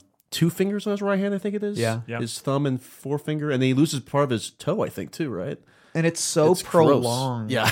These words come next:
Speaker 1: <laughs> it's just gross.
Speaker 2: Like, I, it's
Speaker 1: And the whole
Speaker 2: so,
Speaker 1: thing is,
Speaker 2: yeah.
Speaker 1: and the whole book is literally about him reacting to these injuries and
Speaker 2: Yeah.
Speaker 1: trying to get pain medication and stop the, the blood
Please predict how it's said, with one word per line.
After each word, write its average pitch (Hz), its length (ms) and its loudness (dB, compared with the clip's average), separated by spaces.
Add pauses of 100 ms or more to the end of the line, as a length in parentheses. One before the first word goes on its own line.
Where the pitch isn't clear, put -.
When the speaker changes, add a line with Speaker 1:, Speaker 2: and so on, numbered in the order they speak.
(120)
Speaker 1:
<laughs> - 140 -12
it's - 220 -6
just 151 140 -8
gross. 127 140 2
Speaker 2:
Like, 151 180 6
I, 156 140 4
it's 147 220 4
Speaker 1:
And 185 100 6
the 185 40 12
whole 226 100 12
Speaker 2:
so, 226 60 4
Speaker 1:
thing 214 120 8
is, 180 120 6
Speaker 2:
yeah. - 40 0
Speaker 1:
and 165 80 4
the 170 60 6
whole 240 140 8
book 156 280 4
is 120 180 -2
literally 135 360 2
about 110 260 4
him 120 160 2
reacting 104 520 0
to - 120 -10
these 107 160 -4
injuries 101 440 -4
and 135 80 -4
Speaker 2:
Yeah. 107 180 -4
Speaker 1:
trying 117 240 4
to 110 60 2
get 104 260 -4
pain 113 200 -2
medication 107 640 -2
and 101 160 -6
stop - 380 -8
the, 110 180 -6 (680)
the 98 80 -12
blood 113 460 0